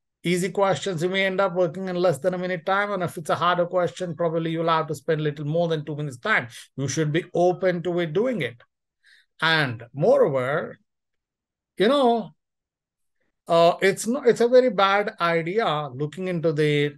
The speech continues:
timer every single question.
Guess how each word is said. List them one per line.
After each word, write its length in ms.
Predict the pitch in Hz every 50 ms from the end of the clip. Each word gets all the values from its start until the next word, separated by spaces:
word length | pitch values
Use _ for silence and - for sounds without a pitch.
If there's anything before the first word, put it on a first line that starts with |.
| _ -
timer 760 | - 147 170 208 240 240 208 151 127 117 120 131 143 170 160 _ -
every 300 | - 156 156 160 170 156
single 380 | - - 160 160 156 156 156 147
question. 640 | 147 185 190 180 165 - - - 120 113 123 120